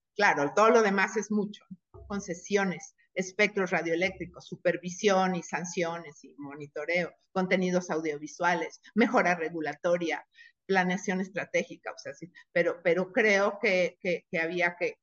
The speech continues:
crecer la parte de, y no solo crecer en número de, de servidores públicos, ¿eh? Pero de, de recursos, de información, de pro-,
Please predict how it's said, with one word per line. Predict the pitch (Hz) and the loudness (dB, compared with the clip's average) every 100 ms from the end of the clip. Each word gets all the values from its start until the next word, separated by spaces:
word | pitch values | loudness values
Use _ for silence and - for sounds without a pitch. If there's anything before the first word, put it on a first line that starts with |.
| _ _ _ | _ _ _
crecer | 190 170 214 269 214 220 - - _ - | -2 0 0 0 0 0 -4 -16 _ -8
la | 175 147 - | -6 -4 0
parte | 165 165 - 147 180 - _ _ _ _ _ _ | 2 0 -4 -6 -6 -12 _ _ _ _ _ _
de, | - 160 165 160 175 - - | 2 4 6 2 -2 -14 -12
y | 175 | -8
no | 190 | -6
solo | 220 233 208 | 0 2 2
crecer | 185 - 202 190 | 0 -2 0 2
en | 202 | 2
número | 196 202 190 185 | 2 0 2 2
de, | 170 151 - | 0 -4 -6
de | 139 131 - _ _ _ _ _ _ | -10 -10 -10 _ _ _ _ _ _
servidores | - 156 160 165 160 | -12 -8 -4 -2 -2
públicos, | - 151 - _ - | -6 -12 -12 _ -8
¿eh? | 208 247 _ _ - | -6 -6 _ _ -14
Pero | 131 - _ _ _ _ _ _ | -12 -12 _ _ _ _ _ _
de, | - 151 143 147 _ _ _ | -6 -6 -6 -12 _ _ _
de | 147 147 | -12 -8
recursos, | 151 - 190 185 202 - | -8 -4 -4 -4 -6 -6
de | 151 | -8
información, | 147 151 147 143 - 190 170 170 | -10 -14 -12 -12 -4 -2 -2 -4
de | 156 | -8
pro-, | - | -10